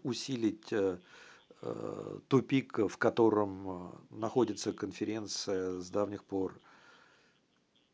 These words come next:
Мы не считаем это ни целесообразным,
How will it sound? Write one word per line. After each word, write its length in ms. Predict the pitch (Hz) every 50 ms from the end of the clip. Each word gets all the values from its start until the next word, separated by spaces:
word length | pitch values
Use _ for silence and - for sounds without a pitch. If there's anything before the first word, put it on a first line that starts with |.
| _ _ _ _ _ _ _ _ _ _ _ _ _ - - - - - _ _ _ _ _ _ _ _ _ _ _ _ _ _ _ _ _ _ _ _ _ _ _ -
Мы 160 | 120 127 139
не 120 | 131 120 110
считаем 400 | - - - 120 113 104 101 101
это 180 | 98 - 104 98
ни 140 | 107 123
целесообразным, 1080 | 120 - - 113 107 107 - 104 101 104 101 101 98 95 95 98 98 95 92 92 90